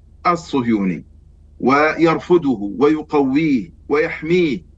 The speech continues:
ويدافع عنه في كل مناسبة. ثم إن هذا المشروع أيضًا يتصدى بنفسه لكل إرادة تخرج في بلاد العرب والمسلمين لتتحرر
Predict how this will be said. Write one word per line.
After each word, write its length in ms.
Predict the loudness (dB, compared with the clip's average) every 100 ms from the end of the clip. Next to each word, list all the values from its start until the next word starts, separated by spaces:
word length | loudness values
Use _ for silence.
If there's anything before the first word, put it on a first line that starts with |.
| -2
ويدافع 720 | 0 0 0 -2 -2 -2 2
عنه 240 | 2 0 -8 -16 -10
في 140 | -6
كل 260 | 0 2 2
مناسبة. 560 | 0 -2 -4 -8 -10 -16 -20 -20 -20 -20 -20 -20 -20 -20 -4
ثم 280 | 0 2 0 0 -4 -14 -20 -12 -2
إن 120 | 0
هذا 260 | 2 0 -2
المشروع 560 | -4 -4 0 2 2 0
أيضًا 400 | -2 -2 -4 -6 -20 -8
يتصدى 640 | -2 -2 -2 -2 -2 0 2
بنفسه 840 | 2 0 -6 -4 -4 -2 -6 -4
لكل 600 | 0 0 0 -2 0 0
إرادة 680 | 0 0 -2 -4 -2 -2 -4 -12 -20 -20 -20 -20 -8
تخرج 640 | -6 -4 -2 -2 0 -2 -2 -12 -20 -4
في 180 | -2 0
بلاد 380 | 0 0 -2
العرب 440 | -4 -4 -4 -4 -4
والمسلمين 800 | -4 -4 -6 -4 -2 -2 -4 -8 -20 -8
لتتحرر 880 | -4 -4 -4 -4 -2 -2 -4 -6